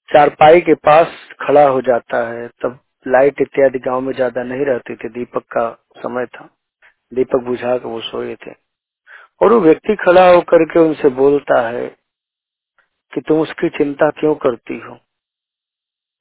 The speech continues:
उसकी चिंता करना तुम्हारा कर्तव्य था, तुम माँ हो, लेकिन अब उसकी चिंता मैं करने वाला हूँ, अब वो मेरी शरण में है, अब उसकी चिंता तुम्हें करने की कोई जरूरत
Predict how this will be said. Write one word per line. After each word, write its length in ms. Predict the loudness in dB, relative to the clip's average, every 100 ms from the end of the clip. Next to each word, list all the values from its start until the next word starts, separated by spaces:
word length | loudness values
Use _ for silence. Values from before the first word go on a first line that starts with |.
| -16
उसकी 280 | -16 -10 -8
चिंता 460 | -6 -6 0 0
करना 400 | 0 -4 -2 -6
तुम्हारा 380 | -4 -8 -2 -2
कर्तव्य 540 | -2 -8 -4 -6 -4
था, 220 | -8 -4 -4
तुम 280 | -6 -8 -6
माँ 220 | -6 -8
हो, 240 | -14 -20 _ _ _ _ _ _ _ _ _ _ -4
लेकिन 320 | 0 0 -2 0
अब 120 | 2
उसकी 280 | 2 0 -4
चिंता 400 | 0 -4 -2 -6
मैं 220 | 0 0
करने 380 | 2 0 0 2
वाला 300 | 2 2 -2
हूँ, 220 | -4 -2
अब 80 | 0
वो 140 | 0 0
मेरी 320 | 2 2 0
शरण 380 | 0 2 4 2
में 200 | -2 -6
है, 260 | -14 -16 _ _ _ _ _ _
अब 80 | -2
उसकी 260 | -2 -6 -8
चिंता 420 | -8 -6 -2 -2
तुम्हें 280 | -2 -10 -8
करने 400 | -6 -6 -8 -8
की 120 | -10
कोई 400 | -8 -2 -2 -2
जरूरत 460 | -4 -4 -4 -6